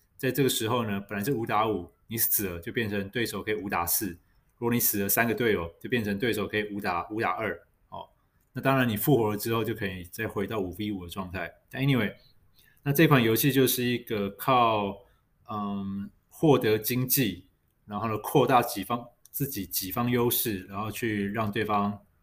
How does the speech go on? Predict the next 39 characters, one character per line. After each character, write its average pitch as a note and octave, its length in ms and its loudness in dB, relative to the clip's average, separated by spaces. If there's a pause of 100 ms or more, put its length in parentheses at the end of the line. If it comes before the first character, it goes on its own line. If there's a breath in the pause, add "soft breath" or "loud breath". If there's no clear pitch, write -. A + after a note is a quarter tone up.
(140)
打 F2 180 4
爆 A#2 160 10
对 A2+ 140 2
方 G#2+ 200 -2
主， G2 200 -8
主 F#2 200 -8
堡 F#2 200 -2
的 F2+ 120 -6
一 F#2+ 60 -6
个， F2+ 460 -12
这 F#2 100 -10
个 F2+ 80 -4
游 F2 100 -2
戏。 - 320 0 (1300 loud breath)
那 E3+ 120 8
里 B2 120 10
面 D3+ 100 10
有 A2+ 140 10
非 C#3 280 12
常 G#2+ 240 8
非 A#2+ 160 6
常 G#2 160 0
多 G#2+ 200 -2
的 - 20 -4
学 - 220 -4
问 G2+ 160 -2
在 G2 100 -4
里 E2 160 -10
面， E2+ 220 -14 (480)
我 G2+ 120 -8
是 B2 120 0
认 A2+ 180 4
真 G2+ 160 -2
的， F#2 60 -6
真 A2+ 200 -2
的 G#2+ 80 0
是 G#2+ 80 -2
学 F2+ 260 -6
问。 F#2+ 200 -4